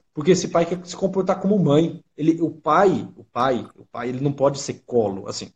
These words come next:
é evidente que o pai também, entre outras coisas, pode dar colo, pelo amor de Deus, pode dar carinho, mas assim,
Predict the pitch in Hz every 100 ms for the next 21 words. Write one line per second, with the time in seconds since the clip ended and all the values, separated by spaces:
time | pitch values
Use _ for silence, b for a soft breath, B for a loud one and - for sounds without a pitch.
0 | _ 117 117 151 156 - - 123 127 117
1 | 107 123 113 110 110 117 - 107 - 120
2 | 110 - _ _ _ - 123 156 160 120
3 | 113 98 - 101 104 117 107 110 120 98
4 | 104 110 110 110 107 107 - 107 117 131
5 | 143 147 151